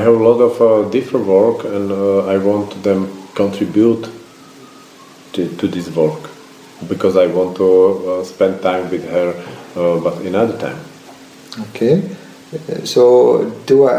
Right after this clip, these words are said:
Speaker 2: understand you if you say, "I have so much, uh, things to do, uh, so the children should al-, also, uh, work a little bit"? Uh,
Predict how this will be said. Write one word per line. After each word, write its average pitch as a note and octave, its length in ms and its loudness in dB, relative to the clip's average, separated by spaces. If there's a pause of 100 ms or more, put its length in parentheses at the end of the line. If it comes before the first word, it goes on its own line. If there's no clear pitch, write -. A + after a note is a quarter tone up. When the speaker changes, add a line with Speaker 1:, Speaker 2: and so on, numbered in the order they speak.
Speaker 2:
understand C#3 480 -2
you D3+ 560 4
if - 240 -4
you B2+ 80 0
say, B2+ 400 4 (240)
"I B2+ 80 -4
have C3 160 0
so C#3+ 240 0
much, - 320 -8 (160)
uh, - 160 -4
things C3+ 320 0
to B2 80 4
do, G3 320 2 (480)
uh, A#2+ 240 2
so C3+ 160 2
the B2+ 160 4
children C#3 400 2
should C3 400 0
al-, C3 400 4 (400)
also, B2 800 4
uh, G#2+ 320 0
work A2+ 260 2
a G#2+ 60 2
little G#2+ 240 2
bit"? F#2 240 -4 (400)
Uh, G#2+ 240 -10